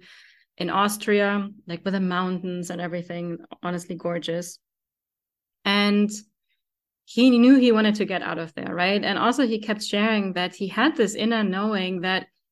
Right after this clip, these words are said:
he was gonna go to America. And this is a beautiful example of, like, the G center. He has a defined G center. It's like this, n-,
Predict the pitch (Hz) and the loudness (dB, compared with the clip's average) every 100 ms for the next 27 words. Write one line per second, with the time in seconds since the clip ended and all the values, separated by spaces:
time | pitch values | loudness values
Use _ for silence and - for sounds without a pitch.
0 | _ 196 220 214 202 208 202 196 180 175 | _ 2 2 2 2 4 2 0 -4 -4
1 | 185 208 214 208 208 190 170 175 160 - | 0 2 4 2 -2 -6 -6 -8 -10 -10
2 | - - _ _ _ - - _ - 214 | -12 -14 _ _ _ -20 -20 _ 0 2
3 | 214 208 - - 220 311 415 - _ 247 | 2 0 -6 -2 2 6 4 4 _ 2
4 | 233 247 233 226 214 214 208 214 196 190 | 4 4 4 0 0 -2 -2 0 -2 -4
5 | 190 180 180 175 - _ - - 180 180 | -4 -4 -4 -6 -12 _ -16 -8 -6 -4
6 | 180 208 240 247 226 185 170 170 - 180 | -6 -4 -4 -2 -2 -4 -4 -8 -8 -6
7 | 180 175 190 - 233 233 262 294 - - | -6 -8 -8 -4 -4 0 2 0 -4 -20
8 | _ - _ 208 214 202 190 196 190 - | _ -20 _ 0 2 0 0 -4 -4 -6
9 | - - - _ 185 190 | -10 -14 -20 _ -4 -4